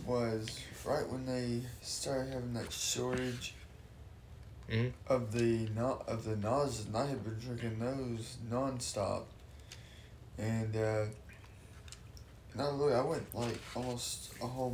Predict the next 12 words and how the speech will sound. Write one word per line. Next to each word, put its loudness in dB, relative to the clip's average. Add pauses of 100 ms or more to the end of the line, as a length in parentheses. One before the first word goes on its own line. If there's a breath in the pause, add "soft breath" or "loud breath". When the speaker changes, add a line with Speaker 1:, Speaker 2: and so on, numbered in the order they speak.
Speaker 1:
month 2
before 0
I -2
finally -2 (120)
got 2 (140)
onto -2
them. 2 (1300)
But 4
during 4
that 2
first 0
week, 0